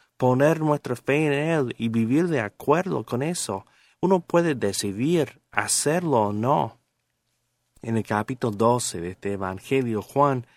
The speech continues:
describe gente que cree en Jesús,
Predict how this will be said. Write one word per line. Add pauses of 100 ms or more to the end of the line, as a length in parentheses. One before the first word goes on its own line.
(340)
describe
gente
que
cree
en
Jesús,